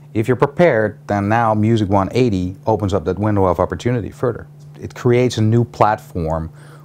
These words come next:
for people in different facilities and different disciplines within the music industry. And I'm talking about record, record company people, aspiring artists,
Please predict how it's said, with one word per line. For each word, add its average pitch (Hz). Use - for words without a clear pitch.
for 87
people 104
in 95
different 131
facilities 87
and 90
different 101
disciplines 85
within 90
the 90
music 107
industry. 69
And 80
I'm 82
talking 87
about 73
record, -
record 113
company 104
people, 87
aspiring 113
artists, 104